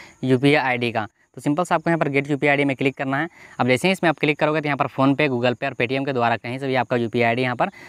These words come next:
सिलेक्ट कर लिया जाएगा। तो यहाँ पर देख सकते हैं, यहाँ पर इस तरीके से यहाँ पर आपका आ जाएगा, जो भी आपका यहाँ पर होगा दोस्तों। मैंने सिक्योरिटी कारण के से ब्लर कर रखा है। उसके बाद यहाँ पर आपका नेम आ जाएगा, जो भी आपका बैंक में नेम होगा। यहाँ पर इस तरीके से ऑप्शन आने के बाद आपको सिंपल सा कंटिन्यू में क्लिक करना है।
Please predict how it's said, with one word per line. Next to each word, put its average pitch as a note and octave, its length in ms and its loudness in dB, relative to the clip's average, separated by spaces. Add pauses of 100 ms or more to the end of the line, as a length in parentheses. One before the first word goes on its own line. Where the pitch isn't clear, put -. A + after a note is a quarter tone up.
(140)
सिलेक्ट D3+ 320 0 (100)
कर C3 100 -2
लिया A#2+ 200 2
जाएगा। A2+ 280 0
तो - 400 -14
यहाँ B2+ 80 -8
पर C3+ 120 -4
देख D3+ 140 -4
सकते D#3+ 180 -2
हैं, - 20 4
यहाँ D3+ 80 2
पर D3+ 80 2
इस D3+ 100 -2
तरीके C#3+ 220 0
से D3 100 0
यहाँ C#3 100 2
पर C#3 80 4
आपका B2 340 -2 (220)
आ C3 100 -6
जाएगा, C3+ 380 0
जो B2+ 200 -4
भी B2+ 60 0
आपका C3 220 0
यहाँ B2+ 120 0
पर B2 120 0
होगा B2 200 -2
दोस्तों। B2 200 -4
मैंने B2 140 0
सिक्योरिटी A#2+ 360 0
कारण C3 200 0
के B2+ 60 -4
से C3 180 -2 (440)
ब्लर B2+ 280 0
कर C#3+ 140 -2
रखा C#3+ 200 -4
है। C#3 40 -2
उसके C3+ 120 -6
बाद C#3+ 100 2
यहाँ C#3 120 -2
पर C3 100 2
आपका B2+ 200 2
नेम C3 260 0
आ C3+ 80 0
जाएगा, C3 160 4
जो B2 120 2
भी C3 60 2
आपका B2+ 200 2
बैंक A#2+ 240 -2
में A#2 100 -2
नेम A2+ 160 0
होगा। A#2+ 200 0 (340)
यहाँ C#3 100 0
पर F3+ 100 -2
इस F3+ 100 -4
तरीके E3+ 200 2
से D#3+ 100 2
ऑप्शन D3+ 180 0
आने D3 180 2
के C#3+ 60 4
बाद C#3+ 120 6
आपको C3+ 160 0
सिंपल B2+ 260 -2
सा C3+ 100 -2
कंटिन्यू B2+ 380 4
में C#3 120 6
क्लिक A#2 180 0
करना A2+ 220 -2
है। F3 60 -4